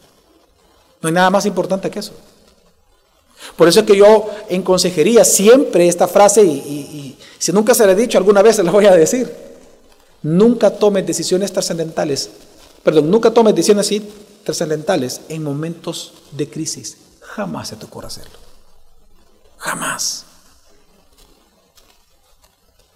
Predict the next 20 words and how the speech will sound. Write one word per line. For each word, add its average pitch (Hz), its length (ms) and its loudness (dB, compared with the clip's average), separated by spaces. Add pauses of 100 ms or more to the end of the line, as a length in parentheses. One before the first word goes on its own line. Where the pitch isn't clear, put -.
(960)
Porque 220 280 4
precisamente 220 680 2
las 180 120 2
personas 202 540 0 (600)
por 175 280 2
ira, 208 420 2 (180)
por 165 180 0
dolor 190 500 4
o 175 140 -4
por 165 200 -2
frustración, 185 1000 0 (1300)
al 170 240 0
no 294 200 6
considerar 214 1300 0
las 170 140 0
decisiones 208 320 4
que 196 160 2
van 226 160 2
a 233 60 2
tomar, 180 560 0